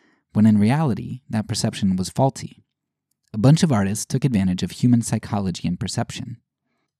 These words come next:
Another example of this kind of thing, which is far from the battlefield, yet no less artistic, is in regard to the culinary arts. I recently listened to a book entitled Off Menu, which I think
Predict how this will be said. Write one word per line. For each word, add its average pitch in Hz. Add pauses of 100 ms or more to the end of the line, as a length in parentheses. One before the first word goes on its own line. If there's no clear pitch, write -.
(1040)
Another 175
example 110
of 107
this 107
kind 107
of 95
thing, 92
which 95
is 92 (120)
far 165
from 147
the 123
battlefield, 85 (180)
yet 107
no 120
less 113
artistic, - (460)
is 104
in 127
regard 107
to 101
the -
culinary 92
arts. - (800)
I 117
recently 151
listened 127
to 123
a 110
book 101
entitled 95 (140)
Off 110
Menu, 95
which 117
I 110
think 120